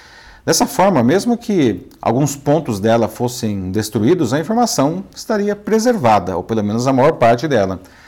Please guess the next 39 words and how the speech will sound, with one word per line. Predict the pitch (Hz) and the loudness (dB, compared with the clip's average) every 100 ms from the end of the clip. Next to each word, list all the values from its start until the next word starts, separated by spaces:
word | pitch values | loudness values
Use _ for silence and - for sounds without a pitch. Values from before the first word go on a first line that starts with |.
| - - _ _ | -20 -20 _ _
Essa | - 214 - | -2 0 2
é | 247 202 196 214 233 - - | 2 4 4 2 0 -14 -4
a | 247 | -2
essência | 247 233 220 127 | 0 0 0 0
da | 104 | -2
internet, | 101 95 92 85 78 - | -2 -6 -8 -10 -12 -14
né? | 87 80 - _ _ _ - | -16 -16 -20 _ _ _ -4
Hoje, | 123 196 180 | 2 2 2
até | 127 156 | 2 2
os | 208 | 2
nossos | 147 160 - 151 - - | 2 0 0 -4 -4 -6
celulares, | - 185 135 110 123 160 98 | -2 2 4 4 4 4 0
né, | 104 | -2
que | - | -6
estão | 123 151 | -4 -2
ligados | 143 113 110 110 101 | 0 2 4 2 -2
à | 101 | -4
internet, | 95 113 107 127 185 - - - - - - - | -2 -2 0 0 -2 -8 -16 -18 -20 -20 -20 -8
são | - 254 | 0 2
servidores | 233 226 175 147 175 165 | 2 0 2 2 2 0
de | 202 226 | -2 -2
informação. | 220 233 269 - 151 139 - - - - | -2 -2 0 0 -2 -2 -10 -20 -20 -18
Se | - | -4
por | 190 | 0
acaso | 202 180 175 135 | 2 4 4 4
algo | 135 147 120 120 | 6 4 4 2
acontecer | 104 113 104 - 101 | 2 -2 -2 0 0
a | 98 | 2
eles, | 113 165 | 2 0
na | 110 101 | -2 -2
pior | 123 156 | 2 2
das | 160 | 2
hipóteses, | 131 127 151 - 113 92 - | 0 2 2 2 -4 -6 -10
só | - - 220 | -14 -2 2
a | 262 | 2
informação | 262 190 156 160 | 0 -2 0 0
neles | 139 131 151 196 127 107 | 2 4 4 4 0 -4
estará | 107 117 113 | -4 -2 -2
perdida. | - 107 95 95 92 92 | 0 -2 -2 -6 -8 -10